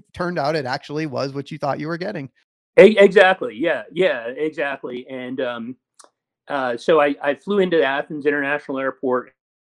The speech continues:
Speaker 2: and I got a taxi in and got, you know, c-, probably completely ripped off on the price, but got way out in the <laughs> suburbs of Athens, uh,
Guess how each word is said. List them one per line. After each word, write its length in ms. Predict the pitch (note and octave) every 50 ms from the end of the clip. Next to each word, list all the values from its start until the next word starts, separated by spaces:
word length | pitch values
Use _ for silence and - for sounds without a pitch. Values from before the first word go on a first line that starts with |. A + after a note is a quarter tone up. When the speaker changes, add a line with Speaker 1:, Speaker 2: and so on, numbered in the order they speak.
| _ _
Speaker 2:
and 120 | C3 B2+ B2+
I 160 | A#2+ A#2+ A#2+
got 200 | A2+ - C#3 C3
a 60 | B2
taxi 540 | A#2 - D#3 C#3+ C#3+ C#3+ - - A#2 A2+ A#2
in 60 | A#2
and 300 | A#2 A2+ A2+ B2 B2+ B2
got, 220 | B2 A#2+ A#2 A2+ - _ _ _ _
you 120 | - A#2
know, 80 | G#2 G#2+
c-, 140 | G#2+ - - _
probably 220 | - C3+ G#2+ A2
completely 360 | - - A2+ C3+ C3+ A2 A2 A2+
ripped 260 | A2+ A#2+ A#2 - -
off 220 | A2 G#2+ G#2+ -
on 80 | B2+ A2
the 80 | A2+
price, 320 | A2 - B2+ A2+ G#2+ A2+ -
but 300 | - C3 A#2 G#2+ - _
got 220 | - B2+ B2+ A2+ - _ _ _ _ - - _ -
way 380 | A#2+ C3+ D3 D#3+ F3 E3 D3+
out 300 | C#3+ C#3+ C#3 C#3 B2 -
in 100 | B2+ C3
the 200 | B2 A#2+ A2+ G#2+
<laughs> 20 | -
suburbs 760 | - - D#3 C#3 C3 C3 A#2 A#2 B2+ A#2+ - - - - - - - -
of 160 | - - C#3
Athens, 560 | C3+ B2+ B2+ C3 - D#3 C3 B2 A#2 A2 B2+
uh, 260 | B2 A#2 A#2 A2 A2